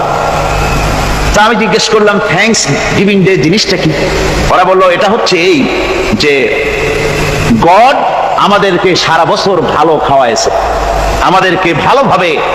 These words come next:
পড়াইছেন, সুন্দর রেখেছেন, এই জন্য আমরা গডকে থ্যাঙ্কস দেই নভেম্বরের এই শেষ দিনটিতে। সারা বছরের ভালো খাইছি, ভালো থাকছি, এই জন্য গভর্নমেন্টকে, মানে গডকে থ্যাঙ্কস দিলাম।"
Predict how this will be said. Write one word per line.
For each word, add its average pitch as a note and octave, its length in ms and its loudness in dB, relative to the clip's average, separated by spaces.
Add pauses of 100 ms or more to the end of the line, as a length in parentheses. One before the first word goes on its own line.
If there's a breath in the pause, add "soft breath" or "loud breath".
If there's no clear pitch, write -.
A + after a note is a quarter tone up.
(140)
পড়াইছেন, C#3+ 420 0 (400)
সুন্দর A#3+ 480 2
রেখেছেন, D#3+ 420 0 (600)
এই D#4 120 2
জন্য F#3 360 0 (180)
আমরা F3 260 0
গডকে F#3 560 2
থ্যাঙ্কস E3+ 320 -2
দেই G#2+ 160 2 (800)
নভেম্বরের D3+ 520 2
এই B2 100 0
শেষ C3+ 300 0
দিনটিতে। A2+ 420 0
সারা D3 240 2
বছরের D3 340 0
ভালো C#3+ 240 2
খাইছি, C#3 340 -2 (260)
ভালো D3 200 2
থাকছি, - 420 -2 (240)
এই C3+ 100 0
জন্য C3+ 240 -2 (480)
গভর্নমেন্টকে, C3 720 0
মানে D3+ 200 2
গডকে F3 360 2
থ্যাঙ্কস B2 300 -2
দিলাম।" G2 240 0